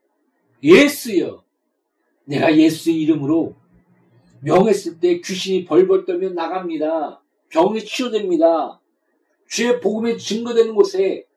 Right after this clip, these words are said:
하나님의 나라가 선포되는 곳에 성령의 기름 붓는 능력과 이적과 표적이 나타났습니다." 그-, 그럴 때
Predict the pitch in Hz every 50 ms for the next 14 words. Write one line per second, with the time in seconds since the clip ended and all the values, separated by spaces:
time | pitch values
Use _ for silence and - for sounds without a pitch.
0 | _ _ _ - - 262 254 254 247 247 240 233 220 208 202 214 214 208 - -
1 | 247 269 269 - - 277 247 247 247 233 226 208 190 180 196 202 196 - - -
2 | _ _ _ _ _ - - - 269 277 277 254 240 226 220 220 - - - -
3 | 220 262 247 226 202 208 214 220 214 185 143 143 202 247 277 254 233 226 196 -
4 | - 214 202 202 196 185 220 208 - - 202 196 - - 254 254 247 233 226 226
5 | 196 - - - _ _ _ _ - - - - - - - 247 247 220 - -
6 | - 226 220 214 185 190 196 202 208 202 190 160 - - - _ _ _ _ _
7 | _ _ _ _ _ _ _ _ _ _ _ _ _ _ _ _ _ _ _ _
8 | _ _ _ _ _ _ _ _ _ _ _ _ _ 156 175 202 208 202 - -
9 | 196 214 208 208 - 220 214 208 196